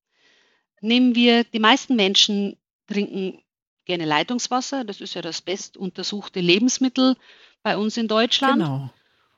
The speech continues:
Speaker 1: Und, äh, es wird auch alles dafür getan, dass es rein und sauber ist. Und im Vergleich zu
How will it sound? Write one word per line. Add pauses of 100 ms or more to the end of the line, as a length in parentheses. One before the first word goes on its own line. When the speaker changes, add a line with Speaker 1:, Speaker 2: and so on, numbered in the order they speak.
(120)
Speaker 1:
Und, (360)
äh,
es
wird
auch
alles
dafür
getan,
dass
es
rein
und
sauber
ist.
Und
im
Vergleich
zu